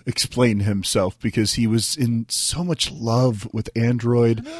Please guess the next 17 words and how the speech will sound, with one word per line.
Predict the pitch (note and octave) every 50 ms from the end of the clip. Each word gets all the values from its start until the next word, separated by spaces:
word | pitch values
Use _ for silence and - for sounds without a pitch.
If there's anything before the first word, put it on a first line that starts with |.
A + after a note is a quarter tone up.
| E4 D4 -
professing | - A#2 G#2+ - - F#3+ F#3 E3+ - G3 F3+ E3+
his | E3 E3 C#3+ B2
love, | C3+ C#3 C#3+ C#3 C#3 C#3+ C3+ A2+
thought | - D#3 D3 D3
it | A#2
was | G#2+ G#2
so | - - - - F#3+ F#3+ F#3 F#3
wonderful | F#3 F3+ F3+ D3 D3+ D3+ D#3+ D#3 D#3 - - E3 D#3+ D#3+ D3
and | B2 A2+ F#2+
better | C#3 D3+ D#3+ E3+ D#3+
than | C#3 D3+ C#3
Apple, | C#3 C#3 C#3 - - D3 C#3+ C#3 - - - - - - _ _ _ _ _ -
and | G#3 G3 G3+ G3+ G3 F#3+ F#3 F3
now | E3 D3+ C#3+ C#3+ C#3
he's | G#2+ B2+ B2 A#2 A2 - - - - _ -
gone | - F#2 F2+ F2+ F2 F#2 - _ _ _ _ -
back. | - - - -